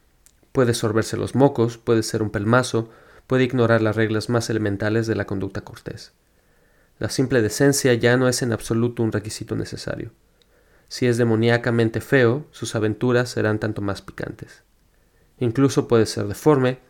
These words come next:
y su vida se venderá a decenas de miles. Puede ser visco, cojo, puede usar ropa no hecha a la medida, puede fumar en la iglesia, puede disparar a los zorros, puede burlarse de las mujeres y desdeñar a los ancianos,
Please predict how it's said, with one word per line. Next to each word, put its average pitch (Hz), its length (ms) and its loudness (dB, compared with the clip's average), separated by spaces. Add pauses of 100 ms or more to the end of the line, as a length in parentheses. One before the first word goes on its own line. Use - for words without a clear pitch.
(280)
y 113 80 -8
su - 160 -6
vida 127 260 2
se 120 140 -4
venderá 107 440 2
a 107 60 0
decenas 104 380 -6
de 98 60 -4
miles. 107 440 -8 (680)
Puede 107 220 0
ser 107 220 -2
visco, 113 640 -2
cojo, 120 460 -2 (340)
puede 117 220 2
usar 110 240 -2
ropa 113 260 0 (220)
no 117 180 0
hecha 113 260 -2
a 107 40 -2
la 104 80 -2
medida, 117 520 2 (360)
puede 123 180 4
fumar 113 380 2
en 107 100 2
la 107 60 2
iglesia, 113 560 0
puede 113 220 4
disparar 107 400 -2
a 104 40 -2
los 110 200 -4
zorros, 123 440 2 (540)
puede 120 180 6
burlarse 117 500 4
de 107 100 4
las 107 180 0
mujeres 139 600 2
y 123 100 -6
desdeñar 110 540 2
a 107 40 0
los 107 160 -4
ancianos, 139 580 2